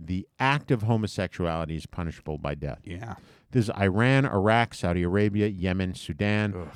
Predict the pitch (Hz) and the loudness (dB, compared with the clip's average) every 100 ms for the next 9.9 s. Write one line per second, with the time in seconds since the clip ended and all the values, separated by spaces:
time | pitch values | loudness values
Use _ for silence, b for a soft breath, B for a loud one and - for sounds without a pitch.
0 | - 87 90 87 - 135 131 127 120 98 | -10 -2 0 0 2 2 4 4 2 0
1 | 92 85 113 139 139 131 - - 101 123 | -2 -2 2 4 6 4 2 -2 2 4
2 | 135 139 135 104 - 110 104 101 - 98 | 4 4 2 -2 -2 0 2 0 0 -2
3 | 90 95 90 90 - - 87 87 82 85 | 0 0 0 0 -4 -4 -2 -4 -6 -8
4 | 82 78 80 78 78 76 73 76 78 73 | -6 -4 -4 -4 -4 -4 -4 -4 -4 -6
5 | - 71 69 67 - - - 139 98 80 | -10 -10 -8 -10 -14 -12 -2 0 0 -2
6 | 85 80 - 85 87 80 - _ 104 120 | -6 -6 -6 -4 -4 -6 -10 _ 0 4
7 | 131 131 - _ - 156 196 202 185 - | 4 2 -2 _ 2 4 6 6 2 -4
8 | _ _ _ _ _ _ _ _ _ _ | _ _ _ _ _ _ _ _ _ _
9 | 135 135 160 175 135 151 139 123 113 | 4 6 6 2 2 2 4 2 -2